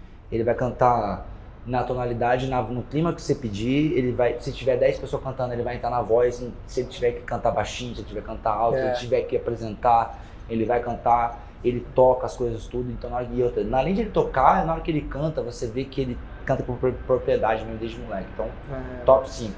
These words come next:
Speaker 1: mas o Chitão, falei Chitão, Belucci, Edson, Bruno, Michel.
Speaker 2: Ô, deixa eu contar uma história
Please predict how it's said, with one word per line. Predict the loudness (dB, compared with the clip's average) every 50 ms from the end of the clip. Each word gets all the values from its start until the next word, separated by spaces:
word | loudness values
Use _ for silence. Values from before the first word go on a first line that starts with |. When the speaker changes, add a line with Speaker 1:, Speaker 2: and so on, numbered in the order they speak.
| -6 -6
Speaker 1:
mas | -4 -4 -4 -6
o | -6
Chitão, | -8 -8 -10 0 4 6 8 8 8 8 6 2 -2 -4 -8 -10 -10 -10 -10 -6 -2
falei | -2 -2 -2
Chitão, | -2 -4 -6 -8 -8 -2 2 4 6 6 6 4
Belucci, | 2 2 4 4 4 4 4 4 4 2 2 2 0 -2 2 4 6
Edson, | 6 6 6 4 0 -4 -4 -4 -4 -4 -4
Bruno, | -4 -4 -2 -2 -2 -4
Michel. | -4 -6 -8 -8 -6 -6 -6 -6 -8 -12 -14 -14 -14 -14 -14 -12 -12 -12 -12 -4 2 4
Speaker 2:
Ô, |
deixa | 4 6 6
eu | 6
contar | 4 6 6
uma | 4 4
história | 4 4 4 4 6 6 6 6 6 6 4 0